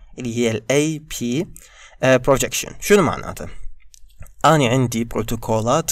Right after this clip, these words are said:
معينة، بروتوكولز، يعني بروتوكولز، يعني بروتوكولز، ما أعرف شو معناته بالعربي، حتى، آه، أستخدم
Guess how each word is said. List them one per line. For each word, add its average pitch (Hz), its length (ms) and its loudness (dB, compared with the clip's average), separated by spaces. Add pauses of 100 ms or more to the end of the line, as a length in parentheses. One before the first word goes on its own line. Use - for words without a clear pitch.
معينة، 110 640 0
بروتوكولز، 123 840 -2
يعني 113 300 -4
بروتوكولز، 123 640 -4
يعني 107 400 -4 (300)
بروتوكولز، 101 560 -2
ما 104 80 -6
أعرف 98 220 -8
شو 104 80 -10
معناته 95 340 -10
بالعربي، - 380 -12 (440)
حتى، 170 600 2
آه، 131 560 2
أستخدم 156 840 0